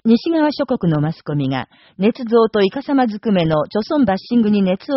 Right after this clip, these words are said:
上げているが、それを裏打ちする何の証拠資料もないと指摘しました。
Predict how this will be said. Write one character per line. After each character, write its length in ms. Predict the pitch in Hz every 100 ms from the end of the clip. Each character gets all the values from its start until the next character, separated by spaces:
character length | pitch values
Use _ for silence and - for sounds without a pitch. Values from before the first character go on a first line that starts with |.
| 214
上 60 |
げ 100 | 160
て 140 | 151 147
い 80 | 139
る 100 | 131
が、 160 | 123 - _ _ _ _
そ 120 | - 233
れ 160 | 247
を 40 | 226
裏 240 | 196 285
打 60 | 269
ち 100 | 269 -
す 80 | 233
る 140 | 226
何 240 | 196 254
の 80 | 294
証 240 | - 262 254
拠 120 | 254
資 140 | -
料 220 | 233 196
も 100 | 165
な 160 | 160 185
い 80 | 180
と 140 | 147
指 80 | 135
摘 260 | - 170 -
し 60 | 135
ま 160 | 131 147
し 100 | -
た。 180 | 123